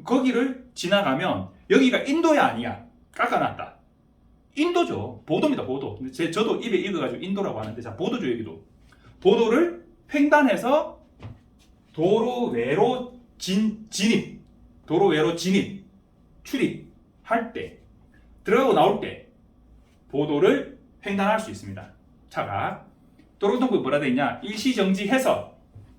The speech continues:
지나가는 사람이 있는지 없는지 안전을 확인하고, 그리고 지나가다라고 돼 있어요. 속도 팍 줄여가지고 그냥 휙 꺾어 들어가죠, 그냥.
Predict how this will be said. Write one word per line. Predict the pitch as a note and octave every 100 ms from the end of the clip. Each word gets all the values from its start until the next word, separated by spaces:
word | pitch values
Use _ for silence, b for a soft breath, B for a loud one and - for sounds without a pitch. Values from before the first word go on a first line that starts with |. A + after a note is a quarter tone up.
| _ _ _ _ _ - B B B
지나가는 | - F#3 A3 F#3+
사람이 | F#3+ A3+ F3
있는지 | C3 F#3+ E3
없는지 | D#3+ G3 G3 - - - - _
안전을 | C#3+ E3 A#3 G3+ F3+
확인하고, | G#3 G3+ D4+ D#4 - -
그리고 | G3 G3+ F#4 G#3
지나가다라고 | - B2+ D3 E3 G#2 G2+
돼 | -
있어요. | - - _ _ _ _ _ _ - _ G#3
속도 | C#4 D4
팍 | - G#3+
줄여가지고 | C#4 D4 G#3+ G#3
그냥 | G3
휙 | - -
꺾어 | A#3 B3
들어가죠, | E3+ F3+ G#3
그냥. | - G2+